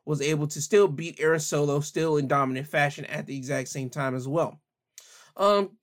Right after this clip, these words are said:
as the match is over, Hook hangs on to the submission a little bit longer before he does let go. And once he lets go, he tries to exit the ring, but Q T Marshall, like, grabs Hook and tries to tell him, "What are you doing? What was that all about?"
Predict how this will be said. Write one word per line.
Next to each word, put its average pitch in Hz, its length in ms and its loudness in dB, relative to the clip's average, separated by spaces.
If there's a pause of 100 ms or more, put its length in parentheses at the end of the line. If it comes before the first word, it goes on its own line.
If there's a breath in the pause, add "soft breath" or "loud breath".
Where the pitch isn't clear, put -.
(100)
as 196 300 0
the 180 100 0
match 220 320 0
is 185 140 -2
over, 175 420 4
Hook 226 420 2 (400)
hangs 190 300 0
on 185 180 4
to 175 120 -6
the 151 80 -2
submission 156 580 0
a - 100 -10
little 160 260 0
bit 160 140 0
longer 135 420 0
before 147 340 -2
he 127 80 0
does 135 300 -2
let 127 280 -8
go. 120 340 -16 (440 soft breath)
And 143 120 0
once 214 200 4
he 226 60 0
lets 185 260 0
go, 151 240 2
he 151 160 0
tries 190 320 0
to - 120 -8 (440)
exit 160 360 0
the 143 80 0
ring, 135 460 2
but 151 200 -4
Q 185 200 -6
T 165 140 -8
Marshall, 151 760 0 (880 soft breath)
like, 135 440 2 (120)
grabs 160 400 2
Hook 165 320 -2
and 131 360 -4 (280)
tries 160 260 2
to 135 60 -8
tell 156 260 2
him, 143 200 0
"What 156 160 4
are 156 40 0
you 147 160 0
doing? 143 420 0
What 147 100 2
was 135 120 -2
that 139 180 2
all 139 240 2
about?" 127 520 0